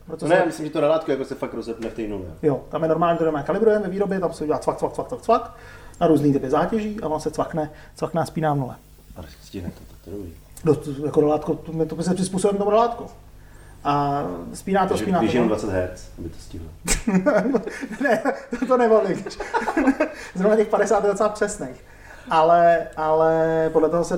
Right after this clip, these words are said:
Speaker 1: dal-, dělaly kdysi hodiny a do dneška to funguje, že těch padesát je opravdu padesát celých nula nula nula.
Speaker 2: No to je v, normálně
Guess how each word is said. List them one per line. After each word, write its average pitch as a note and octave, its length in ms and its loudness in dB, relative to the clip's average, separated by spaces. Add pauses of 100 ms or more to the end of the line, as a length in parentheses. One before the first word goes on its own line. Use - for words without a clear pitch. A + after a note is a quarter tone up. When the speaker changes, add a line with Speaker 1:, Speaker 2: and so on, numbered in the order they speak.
(120)
Speaker 1:
dal-, D#3 180 4
dělaly E3 260 4
kdysi E3+ 180 -4
hodiny D#3+ 360 0
a E3+ 60 4
do D#3+ 80 0
dneška D#3+ 220 -4
to E3+ 80 0
funguje, D#3+ 360 4
že E3 80 -4
těch D#3+ 120 -8
padesát D#3+ 340 -2
je E3 60 -4
opravdu E3 340 0
padesát D#3+ 480 2
celých D#3+ 200 -6
nula D#3 160 2
nula D3+ 100 0
nula. A#2+ 100 4
Speaker 2:
No - 60 2
to D3 40 2
je C#3 40 2
v, - 40 0
normálně A2+ 260 0